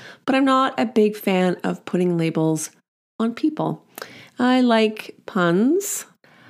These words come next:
I like big puns, and I cannot lie. And I like making small talk with pretty much everyone I meet. And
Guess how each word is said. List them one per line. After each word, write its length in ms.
I 180
like 340
big 300
puns, 380
and 120
I 40
cannot 600
lie. 480
And 100
I 100
like 540
making 340
small 260
talk 280
with 140
pretty 160
much 220
everyone 300
I 80
meet. 340
And 960